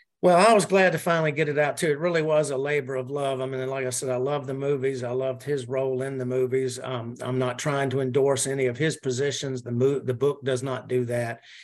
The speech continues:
It just presents his life, and you can make or draw from it as you wish.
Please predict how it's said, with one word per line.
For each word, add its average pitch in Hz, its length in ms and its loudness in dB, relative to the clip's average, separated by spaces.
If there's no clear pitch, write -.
It 123 80 -2
just 131 260 -2
presents 131 420 -2
his 123 160 -2
life, 127 540 0
and 123 160 -4
you 135 80 -4
can 123 260 -4
make 123 280 -2
or 123 100 -6
draw 123 320 0
from 123 260 -4
it 120 80 -4
as 113 200 -6
you 113 120 -8
wish. 127 400 2